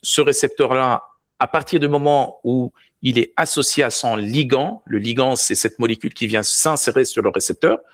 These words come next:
avec lequel le récepteur a une affinité, dans l-, notre cas ici, c'est la vitamine D, la calcitriol, la forme bioactive de la vitamine D. Donc, une fois qu'on a ce complexe vitamine D V D R, qui est le récepteur,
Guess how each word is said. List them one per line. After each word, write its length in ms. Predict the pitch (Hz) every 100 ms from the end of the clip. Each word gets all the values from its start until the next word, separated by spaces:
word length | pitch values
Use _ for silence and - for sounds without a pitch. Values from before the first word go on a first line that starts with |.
| - - -
avec 180 | 107
lequel 240 | 107 - 113
le 80 | 104
récepteur 400 | 104 - 113 104
a 40 |
une 100 | 98
affinité, 540 | 92 - 92 - 95 _
dans 180 | 104 107
l-, 140 | 104 -
notre 340 | 113 113 -
cas 140 | -
ici, 260 | 110 104 123
c'est 140 | -
la 60 | 101
vitamine 360 | 98 98 95 101
D, 180 | 196 - _ _ -
la 80 |
calcitriol, 800 | - 123 113 - - 110 107 247 - -
la 100 | 98
forme 240 | 117 104
bioactive 340 | 104 98 -
de 80 | 110
la 40 | 107
vitamine 320 | 107 98 95
D. 180 | 147 - - - - - - -
Donc, 260 | 120 117 - - -
une 180 | 135 131
fois 200 | - 202
qu'on 180 | 170
a 80 | 170
ce 140 | 160 135
complexe 600 | - 190 - 170 - -
vitamine 520 | 110 151 156 147 143
D 160 | 135 127
V 140 | 117
D 280 | 113 117 170
R, 200 | 311 - _ _ _ -
qui 80 | -
est 20 |
le 60 |
récepteur, 520 | 98 - - 143 -